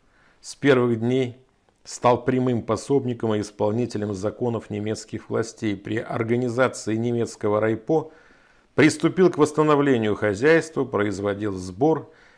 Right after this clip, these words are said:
изъятие тягловой силы лошадей, сбруй, ну и так далее, и так далее. А транспорт был необходим для переброски продуктов. Неужели глава района вышел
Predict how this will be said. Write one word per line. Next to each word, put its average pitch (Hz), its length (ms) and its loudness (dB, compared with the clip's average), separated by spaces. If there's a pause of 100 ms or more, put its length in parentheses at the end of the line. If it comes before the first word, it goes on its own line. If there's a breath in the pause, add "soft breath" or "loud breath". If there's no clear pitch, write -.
изъятие 104 640 0
тягловой 104 500 -2
силы 156 360 0
лошадей, 113 580 0
сбруй, 120 480 -2
ну 135 140 -4
и - 20 -6
так 98 220 -4
далее, 107 280 -2
и - 20 -6
так 98 200 -4
далее. 95 420 -2 (400 loud breath)
А 95 120 -8
транспорт 131 580 -6
был 117 280 -2 (500 soft breath)
необходим 104 600 -4
для 101 120 -4
переброски 101 580 -6
продуктов. 101 640 -8
Неужели 107 400 -4
глава 113 340 2
района 113 440 -2
вышел 104 420 -6